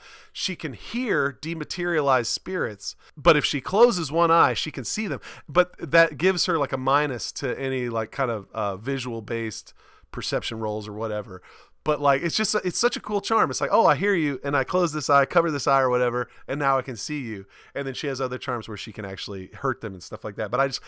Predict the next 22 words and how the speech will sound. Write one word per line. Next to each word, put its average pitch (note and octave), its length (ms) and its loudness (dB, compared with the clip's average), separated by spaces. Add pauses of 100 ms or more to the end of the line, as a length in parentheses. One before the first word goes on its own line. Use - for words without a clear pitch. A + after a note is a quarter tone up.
(160)
I D3 120 2
loved D#3+ 560 2
the A#2+ 280 -10 (300)
elegance B2 800 -2 (380)
of B2+ 160 -2
just C3 240 -6
being C3+ 160 -6
able B2+ 180 -4
to, A2+ 80 -8
like, G#2+ 220 -4
close B2+ 360 -2
one A#2 200 -4
eye G#2 360 -2
to - 140 -8
see A#2 560 -4
the A2+ 140 -8
dematerialized G#2+ 640 -6
spirit G2+ 380 -6
that F#2 100 -12
you G2 100 -10
can F#2+ 140 -16
hear. F2 380 -14